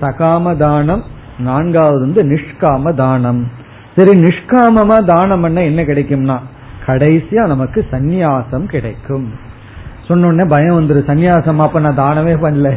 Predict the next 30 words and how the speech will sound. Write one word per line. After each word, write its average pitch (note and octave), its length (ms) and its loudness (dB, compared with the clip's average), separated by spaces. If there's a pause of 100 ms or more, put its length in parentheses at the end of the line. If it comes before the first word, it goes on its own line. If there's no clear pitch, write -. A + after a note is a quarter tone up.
(720)
அப்படின்னு D#3 300 0
ஒரு D#3+ 160 2
பயம் D3 280 2
வரலாம். C#3 460 2 (380)
சந்நியாசம்னு E3+ 880 0
சொன்னா D#3+ 600 -2 (360)
மன C#3+ 680 0 (160)
நிறைவு. B2+ 840 -4 (320)
சந்நியாசத்தினுடைய D#3+ 760 -2
அர்த்தமே D#3 500 0
மன D3+ 340 -2 (200)
துயரத்திலிருந்து D3 920 -2
விடுதலை. C3 600 -2 (420)
ஆனா, F3+ 120 2
சில D#3 160 6
பேருக்கு G3 260 4
அந்த D#3+ 220 2
சந்நியாசம்ங்கிற F3+ 640 0
வார்த்தையே D#3 460 2
ஒரு E3+ 160 2
அலர்ஜி. C3 400 0 (440)
சந்நியாசம் F#3+ 540 4
கிடைக்கும்னா F3+ 520 4
தானம் F3 360 4
பண்றேன்னா D#3+ 280 2
"நான் F3 180 2
தானமே D#3+ 360 2
பண்ணலன்னு" D3 480 0
சொல்லி C#3 200 -2
விடுவார்கள். B2+ 500 -4